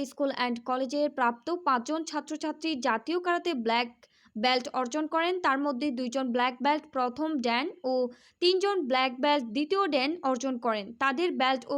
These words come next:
ক্রেস্ট প্রদান করা হয়। দিয়াদে আখি, তীর্থশীল, মোহাম্মদ রেদওয়ান, মোহাম্মদ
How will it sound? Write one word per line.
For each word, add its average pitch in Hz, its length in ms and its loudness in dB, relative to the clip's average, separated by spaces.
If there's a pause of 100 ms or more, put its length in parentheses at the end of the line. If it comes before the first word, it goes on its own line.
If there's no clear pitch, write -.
ক্রেস্ট 269 340 -2
প্রদান 269 260 -2 (100)
করা 277 240 2
হয়। 392 180 2 (680)
দিয়াদে 359 400 4 (240)
আখি, 262 280 0 (440)
তীর্থশীল, 359 680 2 (380)
মোহাম্মদ 311 380 2 (120)
রেদওয়ান, 240 440 4 (480)
মোহাম্মদ 349 360 4